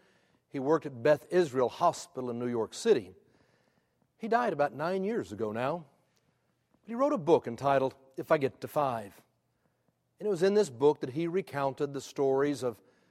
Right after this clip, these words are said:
some of these young children that he operated on who, who really had an impact on his life. One of the children that he talked about was a girl named Laura. Laura was twelve years old.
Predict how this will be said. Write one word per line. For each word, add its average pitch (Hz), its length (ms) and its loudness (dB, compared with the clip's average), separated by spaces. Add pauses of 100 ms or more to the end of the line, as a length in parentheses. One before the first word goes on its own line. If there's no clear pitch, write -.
(220)
some 147 300 -4
of 135 60 -8
these 123 200 -4
young 135 240 -2
children 135 380 0
that 117 80 -4
he 123 140 -2
operated 110 500 0
on 135 240 -2
who, 113 180 -10 (360)
who 160 80 -10
really 240 160 -6
had 220 120 2
an 143 80 -4
impact 160 440 -2
on 110 100 -8
his 123 220 -4
life. 101 420 -8 (960)
One 156 160 -2
of 254 60 -2
the 294 60 -4
children 240 360 -4
that 190 80 -2
he 135 80 -2
talked - 400 -4
about 131 400 -2 (560)
was 180 280 -4
a 175 40 -4
girl 196 240 2
named 196 220 0
Laura. 147 420 4 (640)
Laura 170 240 0
was 165 160 -6
twelve 135 380 0
years 120 200 -4
old. 98 340 -2